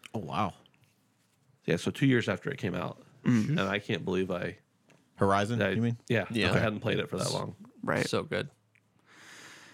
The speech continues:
Speaker 3: Yeah, it'll be curious to, I'll be curious to see the other things they do. I think Dreams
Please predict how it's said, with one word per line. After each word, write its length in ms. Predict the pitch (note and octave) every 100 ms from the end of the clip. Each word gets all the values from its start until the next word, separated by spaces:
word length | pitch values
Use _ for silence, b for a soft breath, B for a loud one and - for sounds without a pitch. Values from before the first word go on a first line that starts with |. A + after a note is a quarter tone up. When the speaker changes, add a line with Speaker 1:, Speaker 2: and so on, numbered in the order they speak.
| B B B
Speaker 3:
Yeah, 200 | F3+ F3+
it'll 100 | D#3+
be 100 | E3
curious 420 | - F#3 F#3 F3+ -
to, 120 | -
I'll 100 | C#4+
be 80 | C#3+
curious 300 | D3 D#3+ D#3
to 80 | C#3
see 380 | - C3+ B2 B2
the 200 | B2 -
other 440 | - A#2+ B2 A#2+ A2+
things 260 | - B2 A#2+
they 140 | A#2
do. 360 | A2+ A#2 A#2 A#2
I 120 | A#2
think 240 | A#2+ C#3+ A#2+
Dreams 680 | C#3 B2+ B2 B2+ A#2+ -